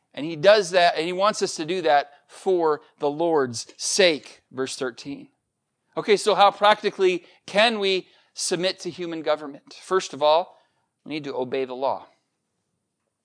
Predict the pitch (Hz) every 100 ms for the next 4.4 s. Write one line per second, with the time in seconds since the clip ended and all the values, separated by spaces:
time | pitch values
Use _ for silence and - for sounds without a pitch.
0 | _ _ - 107 117 117 123 123 101 _
1 | _ _ _ _ _ _ _ _ _ 147
2 | 190 208 226 - 202 175 220 254 254 247
3 | - - - _ _ _ - 185 170 175
4 | 180 160 147 147